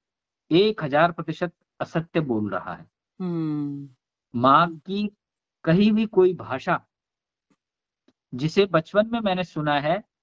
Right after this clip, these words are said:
Speaker 2: हम्म।
Speaker 1: वो हर शब्द मेरे अवचेतन मन में
Speaker 2: हम्म।
Speaker 1: मौजूद है, मेरे जो कंप्यूटर में मौजूद है वो।
Speaker 2: हम्म, हम्म,
Speaker 1: प्रकृति
Speaker 2: हम्म।
Speaker 1: का जो कंप्यूटर है ना,
Speaker 2: बिल्कुल।
Speaker 1: अगर मैं बोलता हूँ कि मैंने, मुझे नहीं मालूम है, तो मैं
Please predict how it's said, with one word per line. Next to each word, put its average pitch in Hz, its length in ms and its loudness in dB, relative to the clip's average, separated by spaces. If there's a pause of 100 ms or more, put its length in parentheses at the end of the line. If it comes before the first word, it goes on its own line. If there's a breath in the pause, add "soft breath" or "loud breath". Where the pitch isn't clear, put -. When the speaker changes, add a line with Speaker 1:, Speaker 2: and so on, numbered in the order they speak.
Speaker 2:
हम्म। 151 260 -4
Speaker 1:
वो 165 360 4
हर 185 160 2
शब्द 180 360 -4
मेरे 165 500 -4
अवचेतन 151 640 -4
मन 135 280 -2
में 127 220 -4 (400)
Speaker 2:
हम्म। 147 560 -4 (220)
Speaker 1:
मौजूद 135 480 2
है, 113 240 0
मेरे 143 340 0
जो 151 120 -2
कंप्यूटर 175 640 0
में 175 140 0
मौजूद 143 500 0
है 139 100 -6
वो। 95 220 -12 (260)
Speaker 2:
हम्म, 175 100 -6
हम्म, 165 100 -4
Speaker 1:
प्रकृति 196 300 -2
Speaker 2:
हम्म। 220 80 4
Speaker 1:
का 208 40 4
जो 196 100 -2
कंप्यूटर 180 460 -2
है 170 80 0
ना, 254 160 -4 (320)
Speaker 2:
बिल्कुल। 175 300 -4
Speaker 1:
अगर 214 140 4
मैं 285 220 -2
बोलता 233 300 -4
हूँ 226 100 -6
कि 226 80 -10
मैंने, 208 280 -4
मुझे 196 280 -4
नहीं 160 300 -4
मालूम 131 380 -4
है, 104 120 -12 (1200)
तो 170 140 6
मैं 151 400 0